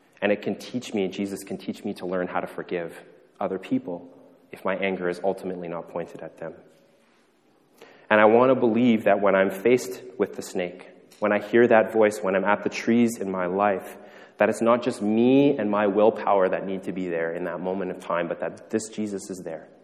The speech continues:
standing with me, the risen Jesus with me in those moments of temptation, interceding for me, helping with me, helping me, empowering me. And I don't want to miss out on that just 'cause it's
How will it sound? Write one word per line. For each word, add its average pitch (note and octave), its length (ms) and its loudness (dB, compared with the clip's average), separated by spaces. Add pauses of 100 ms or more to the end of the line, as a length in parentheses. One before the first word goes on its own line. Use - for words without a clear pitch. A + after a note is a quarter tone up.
(1080)
standing A2 500 4
with G2+ 160 -2
me, F2 220 -4 (460)
the F#2+ 80 -4
risen G2+ 600 0 (480)
Jesus F#2 420 -6
with G2 220 -4
me F#2+ 240 -2
in F#2+ 120 -2
those F#2+ 200 -4
moments G#2 420 2
of - 120 -8
temptation, G2 580 -2
interceding G2 680 -4
for F2 180 -8
me, E2 220 -8 (160)
helping F#2+ 420 -2
with E2+ 220 -12
me, E2+ 240 -12
helping F#2 360 2
me, E2 200 -10 (260)
empowering F2 580 2
me. D#2 140 -6 (460)
And G2+ 80 -4
I - 20 -4
don't A#2+ 300 0
want A#2+ 160 2
to A2+ 40 2
miss A2 340 0
out G#2+ 180 6
on F#2 160 0
that F2 180 -8
just - 180 -12
'cause F#2+ 140 -6
it's - 220 -8